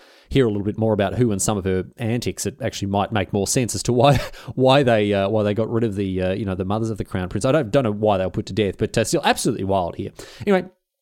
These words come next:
that was the tradition, but Xiaoming mum, uh, Xiaoming's mum, Hu, she is spared this traditional death, uh, that awaited her, and so when his dad, Emperor, uh, Zhuan Wu, dies in fifteen, uh, in f-, sorry, five fifteen, he takes the throne as a five-year-old child, with his mum essentially in charge as the regent.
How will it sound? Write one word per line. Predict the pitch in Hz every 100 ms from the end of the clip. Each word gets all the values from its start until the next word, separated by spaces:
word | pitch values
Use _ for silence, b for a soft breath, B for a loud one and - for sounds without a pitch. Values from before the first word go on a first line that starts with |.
| _ _ _ -
that | 135 160
was | 151
the |
tradition, | 143 107 120 117
but | 107
Xiaoming | 147 175 139
mum, | 117 113 110 107
uh, | 131 117
Xiaoming's | 135 165 135
mum, | 104 110 98
Hu, | 139 131 B B B B
she | 147 131
is | -
spared | - 139 226 196 - - -
this | 104 -
traditional | 98 101 - 90
death, | 92 92 - -
uh, | 117 92
that | 104
awaited | 92 95 95 104
her, | 101 104
and | 104
so | - 110 104
when | 110 113
his | 107 107 92
dad, | 110 104 -
Emperor, | 120 - 107 95 95
uh, | 98 92
Zhuan | 92 117 113
Wu, | 98 175 165 B B B B -
dies | 113 110
in | 101
fifteen, | - - - - 98 90 -
uh, | 113 95
in | 127 113
f-, | -
sorry, | - 87
five | - 127 175 165
fifteen, | - - - - 139 _ b b b b b
he | - 202
takes | 190 156
the | 135
throne | - 117 104
as | 113
a | 95
five-year-old | - 143 220 190 123 95 -
child, | - 226 120 85 139
with | 123 135
his | 123
mum | 135 123 117
essentially | - - 113 - 95
in | 95 104 92
charge | 92 87 -
as | -
the | 98
regent. | 113 131 -